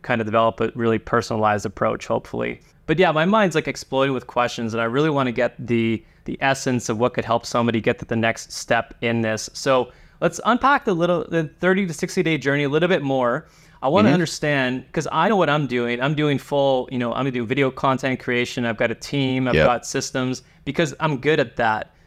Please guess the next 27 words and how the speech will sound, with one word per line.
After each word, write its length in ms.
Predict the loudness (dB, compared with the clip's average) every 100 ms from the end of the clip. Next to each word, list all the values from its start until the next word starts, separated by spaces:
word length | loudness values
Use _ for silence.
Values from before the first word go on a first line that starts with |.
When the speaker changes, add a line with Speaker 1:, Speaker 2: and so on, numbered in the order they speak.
| _
Speaker 1:
Now, 400 | -2 2 2 0 -2
I 80 | -2
know 100 | 0
you 100 | 0
can 120 | -2
hire 340 | -2 0 0 0
people 220 | -4 -4
to 100 | -4
do 140 | 0
that, 180 | 0 0
but 60 | 0
what's, 260 | -2 0
like, 140 | -2 -2
the 80 |
bare 340 | -4 0 4 4
minimum 400 | 2 0 0 -2
someone 400 | 0 0 2 0
needs 300 | -2 -4 -4
to 80 | -2
get 100 | -2
a 40 |
podcast 640 | 0 0 2 0 -2 0
out 180 | -2 -2
the 80 | -2
door, 480 | 0 2 2 2 0
you 60 | 2
know? 280 | 2 2